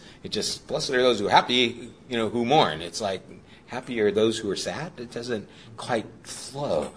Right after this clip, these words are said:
But the idea of mourning is something that I think we, again, lose touch of.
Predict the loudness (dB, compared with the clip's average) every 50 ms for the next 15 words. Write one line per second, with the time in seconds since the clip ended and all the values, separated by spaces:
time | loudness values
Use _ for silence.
0 | -16 -20 -20 -20 -20 -20 -20 -20 -20 -20 -20 -20 -20 -20 -12 -12 -10 -8 -4 0
1 | 4 6 6 6 6 8 8 10 10 10 8 8 6 4 4 2 2 4 6 6
2 | 6 8 8 6 6 4 4 2 2 4 4 2 2 2 0 -2 0 0 2 2
3 | 0 0 -2 -4 -6 -6 -4 -2 -2 0 2 2 0 -2 -4 -8 -8 -4 -2 -2
4 | -2 -2 -2 -2 0 0 0 0 -2 -4 -2 0 0 0 0 -2 -6 -8 -8 -8
5 | -10